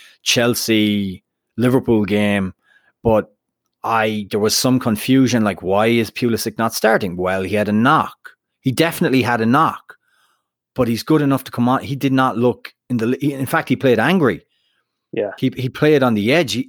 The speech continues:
Speaker 1: he was magnificent. And, and you question Lampard there. One thing he's actually been pretty good at over the last stretch has been substitutions.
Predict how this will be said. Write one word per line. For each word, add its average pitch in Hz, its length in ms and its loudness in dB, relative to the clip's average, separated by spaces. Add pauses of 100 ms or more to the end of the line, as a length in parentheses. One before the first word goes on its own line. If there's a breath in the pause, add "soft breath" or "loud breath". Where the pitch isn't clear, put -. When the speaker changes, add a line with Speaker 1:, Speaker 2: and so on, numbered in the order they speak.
Speaker 1:
he 113 100 -10
was 110 140 -10
magnificent. 113 720 -4
And, 113 200 -4 (140)
and 110 340 -6 (220 loud breath)
you - 80 -8
question 143 560 0
Lampard 110 480 0
there. 135 340 2 (180 loud breath)
One 165 140 2
thing 170 140 2
he's 135 160 4
actually 127 300 -2
been 127 240 0
pretty 143 260 0
good 117 220 2
at 107 220 0
over 113 200 -2
the 104 100 -2
last 123 280 0
stretch 104 260 0
has 107 140 -2
been 123 200 2
substitutions. 107 920 -2